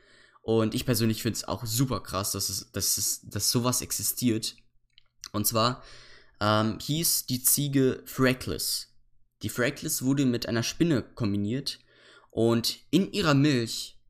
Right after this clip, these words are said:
also, die Ziege hatte jetzt keine <laughs> Spinnenbeine oder sowas, also so krass war das jetzt auch nicht. Aber, äh, die Ziege sah wie eine normale Ziege aus. Jedoch hatte sie in ihrer Milch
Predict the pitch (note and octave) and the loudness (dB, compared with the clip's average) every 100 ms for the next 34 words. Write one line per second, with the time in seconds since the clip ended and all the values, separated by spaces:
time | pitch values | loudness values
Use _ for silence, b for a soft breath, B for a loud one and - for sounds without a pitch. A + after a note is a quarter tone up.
0 | _ _ _ _ _ _ _ _ _ B2 | _ _ _ _ _ _ _ _ _ 0
1 | B2 C2+ - _ _ - - - - - | 2 0 -6 _ _ -18 -16 -14 -14 -8
2 | A2+ - D3 D3 C3+ A2 A#2+ A#2+ A2 - | 0 0 4 4 6 4 0 0 2 2
3 | A#2 G#2+ G#2+ G2+ G#2 B2+ D3+ - C3+ C3 | 0 0 0 -2 -2 0 0 4 6 6
4 | G2 G#2 G2+ G2+ F#2+ G2+ G2 B2 A#2 G#2 | 6 4 4 2 2 0 0 -2 -2 -4
5 | G2+ G#2+ - G#2+ - G2+ G2 - F#2 - | -4 -4 -2 -2 0 0 0 -2 -4 -4
6 | A#2+ A#2 B2+ - - B B B B B | -2 -2 -4 -6 -14 B B B B B
7 | B - C3 C3 C#3 - - A2 A2 A2 | B 8 8 8 4 2 -2 2 4 2
8 | - A2 - D#3 D3+ B2+ C3+ - _ _ | 0 2 4 4 4 4 4 -2 _ _
9 | _ _ - A#2 A2+ B2 B2 A2+ G#2+ G#2 | _ _ -4 0 2 2 2 2 2 2
10 | G#2 F#2+ - C#3 - - - - - - | 0 0 -2 -2 -4 -6 -6 -8 -10 -18
11 | - - _ _ C3 D#3+ F#3 F3+ E3+ D3+ | -20 -20 _ _ 0 4 4 2 -2 0
12 | C#3 C#3 B2+ - D#3 C3 A#2+ D3 E3+ F#3+ | 0 0 -2 -4 0 0 2 2 2 -2
13 | - - | -8 -14